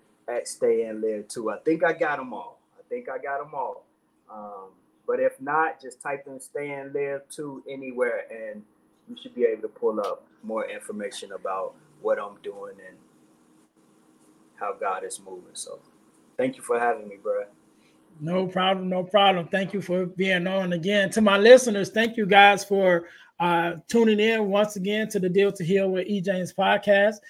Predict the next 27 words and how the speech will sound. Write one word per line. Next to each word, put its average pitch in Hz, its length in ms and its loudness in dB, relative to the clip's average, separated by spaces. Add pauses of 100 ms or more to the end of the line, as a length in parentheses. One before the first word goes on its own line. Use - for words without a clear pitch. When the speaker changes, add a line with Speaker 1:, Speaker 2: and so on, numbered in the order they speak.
(220)
Speaker 2:
where 202 180 6
our 226 220 4
mission 226 580 4
is 185 140 -8
to 180 140 -2
help 202 260 4
people 180 380 -4
to 185 160 -4
deal, 202 540 4 (260)
to 185 120 -4
heal, 196 460 4
and 175 180 -6
to 190 120 -4
fulfill, 175 520 -2
to 165 120 -10
deal 175 180 0
with 214 140 -2
your 226 100 0
problems, 220 600 2 (280)
to 160 80 -8
heal 220 260 8
from 233 200 -2
the 214 80 -2
pain, 196 560 0
and 170 160 -8
to 160 100 -12
fulfill 180 600 0